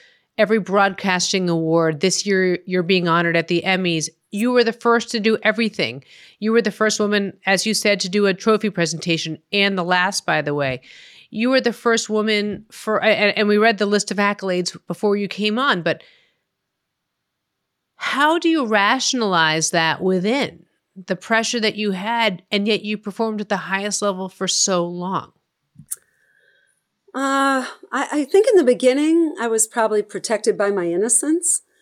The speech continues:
Speaker 2: But, um, you know, then, um, I guess I would get these assignments, right? First woman on the N B A Finals, first woman on the Final Four.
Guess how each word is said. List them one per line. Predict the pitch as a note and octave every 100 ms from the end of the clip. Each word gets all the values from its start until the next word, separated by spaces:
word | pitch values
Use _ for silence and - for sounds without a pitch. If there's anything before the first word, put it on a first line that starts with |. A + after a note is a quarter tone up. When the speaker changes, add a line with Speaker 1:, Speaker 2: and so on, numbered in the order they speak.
| _ _ -
Speaker 2:
But, | A#3+ A3+ A3 A3
um, | A#3 A3 G#3+ G#3+ G#3+ _ _ _ _ _ -
you | D#4+
know, | E4 C#4
then, | B3+ C4+ C#4 C#4 C4+ C4+ - A3+
um, | A#3 A3+ A3 A3 A3 G#3+ - _ _ _ - _ -
I | A3+
guess | A#3 B3+ -
I |
would | G#3+ F#3+
get | A3+
these | A3+ G3
assignments, | G3+ - G3+ D#4 - - -
right? | F3+ F3+ -
First | G3+ F3+
woman | G3 F#3+ F3+
on | F3
the | F3
N | E3+ E3+
B | E3+
A | E3
Finals, | E3 E3+ D#3+ -
first | F#3 E3+
woman | F#3+ F3 F3
on | E3
the |
Final | D#3+ F3+ F3
Four. | E3 G#3 F#3+